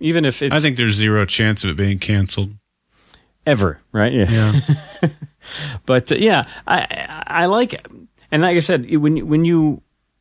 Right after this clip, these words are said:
Speaker 1: we've, w-, a couple of things. The death of Carter puts the viewers, um, uh, back on their heels and gets them to realize that nobody is expendable.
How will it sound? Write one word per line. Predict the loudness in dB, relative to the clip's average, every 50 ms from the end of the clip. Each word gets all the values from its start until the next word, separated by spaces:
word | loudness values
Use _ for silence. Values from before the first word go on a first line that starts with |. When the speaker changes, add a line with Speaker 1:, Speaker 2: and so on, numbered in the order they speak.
| _ _ _ _ _ _ _ _
Speaker 1:
we've, | 2 2 2 2 0 -4
w-, | -8 -12 -14 -14 -14 -14 -14 -14 -14
a | -8
couple | -2 -2 0 2 2 2
of | 4
things. | 4 4 4 2 2
The | 2 2
death | 2 2 2 2 0
of | -4 -4 -2
Carter | 0 2 2 2 2 0 0 -2 -8 _ _ _ _ _ _ _
puts | -2 -2 -2 -2 -2
the | -2 0 0 2
viewers, | 0 0 2 2 2 4 2 2 0 -2 -2 0
um, | 0 2 4 2 2 0 -2 -4
uh, | -2 0 0
back | 0 0 0 0 0 2 2
on | 2
their | 2 2
heels | 2 2 2 2 2 2 0 -4 -8 -6
and | -2 0 2 2 2 0 -2 -4 _ -18 -20 -20 -4
gets | -2 -2 -2 0 0
them | 0 2 2
to | 2
realize | 2 2 2 4 4 2 2 2 0
that | -2 -4 -4
nobody | -8 -6 -2 0 2 2 2 2 2 2 0 0 0 2 2 4
is | 2 2 -2 -4
expendable. | -8 -8 -4 0 2 2 2 0 -2 -4 -6 -6